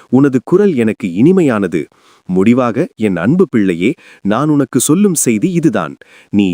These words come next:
ஜெயிப்பாய், இது உறுதி. உனது பிரச்சனைகள் அனைத்தும் தற்காலிகமானவை. என் ஆசீர்வாதம் நிரந்தரமானது. என்னோடு கைகோர்த்து நட, நாம் இணைந்து எதையும் சாதிக்கலாம்.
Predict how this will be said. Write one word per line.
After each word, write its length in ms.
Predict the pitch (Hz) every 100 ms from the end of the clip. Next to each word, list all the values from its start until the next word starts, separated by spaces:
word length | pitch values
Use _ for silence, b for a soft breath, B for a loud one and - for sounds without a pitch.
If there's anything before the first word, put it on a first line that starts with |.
| 78
ஜெயிப்பாய், 640 | 107 156 190 117 87 92 -
இது 220 | 107 95 78
உறுதி. 360 | 101 165 110 - _ b b b
உனது 260 | 151 175 147
பிரச்சனைகள் 580 | 139 147 - 220 175 131
அனைத்தும் 420 | 110 131 - 165
தற்காலிகமானவை. 880 | 127 - - 196 175 135 101 92 82 - B B B
என் 220 | 98 87
ஆசீர்வாதம் 720 | 80 160 - 180 110 92 113 147
நிரந்தரமானது. 760 | 92 131 196 175 120 92 87 80 - B B B B
என்னோடு 480 | 101 143 175 220 185
கைகோர்த்து 540 | 120 165 - 170 -
நட, 160 | 117 95 82 -
நாம் 260 | - 104 95
இணைந்து 460 | 87 120 185 180 190 95
எதையும் 440 | 107 185 202 175
சாதிக்கலாம். 540 | 120 101 - 98 80